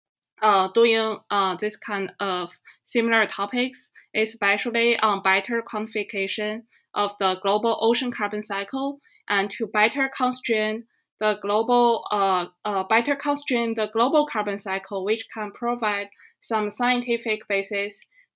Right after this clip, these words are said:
to the whole climate change community. So, uh, for me in the future, I'm still looking, uh, I'm, uh, looking for a postdoc job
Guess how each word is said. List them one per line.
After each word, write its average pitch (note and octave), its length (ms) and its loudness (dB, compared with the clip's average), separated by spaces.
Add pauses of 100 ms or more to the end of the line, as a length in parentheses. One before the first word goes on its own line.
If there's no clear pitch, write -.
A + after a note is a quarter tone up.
to G#3+ 100 -2
the F#3 140 0
whole A3 380 0
climate G3+ 500 -4
change G3 400 -4
community. F3+ 680 -8 (380)
So, G3+ 680 0
uh, G3+ 380 0
for B3 140 0
me C#4 220 2
in C#4 80 2
the A3 100 0
future, B3 600 -2
I'm G#3+ 220 0
still G#3+ 340 -2
looking, G#3+ 500 -2
uh, F#3+ 480 0
I'm, G#3+ 440 0 (380)
uh, F3+ 600 0
looking B3+ 300 0
for - 160 -12
a G3 160 2
postdoc A#3+ 560 -2
job A#3 260 -2